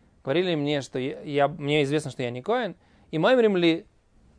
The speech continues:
хавирай алелу духан, а не улей». Если бы мне сказали,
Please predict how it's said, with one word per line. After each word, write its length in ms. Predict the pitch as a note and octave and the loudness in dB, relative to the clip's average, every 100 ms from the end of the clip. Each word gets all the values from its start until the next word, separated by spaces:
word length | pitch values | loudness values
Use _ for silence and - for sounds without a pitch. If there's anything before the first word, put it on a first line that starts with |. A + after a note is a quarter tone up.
| _ | _
хавирай 540 | C#3+ C3+ C#3 F3+ F#3+ | -2 2 6 10 10
алелу 340 | E3+ C#3 D#3 D#3 | 10 2 2 2
духан, 380 | E3 E3 F#3 F3 | 0 2 2 0
а 100 | C#3 | -2
не 140 | C#3 | 0
улей». 160 | C#3+ A#2+ | 2 0
Если 120 | B2+ | -2
бы 60 | |
мне 140 | D3 D#3+ | -4 -4
сказали, 560 | - D#3 F3+ E3 C#3 | 0 2 4 2 -2